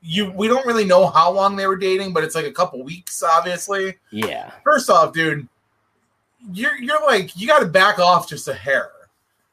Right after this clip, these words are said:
Speaker 1: Second off, right as she's like, "I thought we'd go back to your place tonight and follow the bread trails and see where it go-, or the crumb, breadcrumbs,
Speaker 2: Yeah.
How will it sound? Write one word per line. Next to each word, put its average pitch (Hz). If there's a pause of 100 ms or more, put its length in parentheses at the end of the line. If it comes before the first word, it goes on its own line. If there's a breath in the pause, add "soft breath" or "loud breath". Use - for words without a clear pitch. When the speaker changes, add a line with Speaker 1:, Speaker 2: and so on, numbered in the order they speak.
Speaker 1:
Second 320
off, 151 (200)
right 180
as 254
she's 269
like, 214 (300)
"I 165
thought 202
we'd 170
go 180
back 170
to 143
your 185
place 160
tonight 139
and 127 (100)
follow 160
the 147
bread 156
trails 131
and 120
see 147
where 139
it 127
go-, 147
or 143
the 135
crumb, 160
breadcrumbs, 170
Speaker 2:
Yeah. 85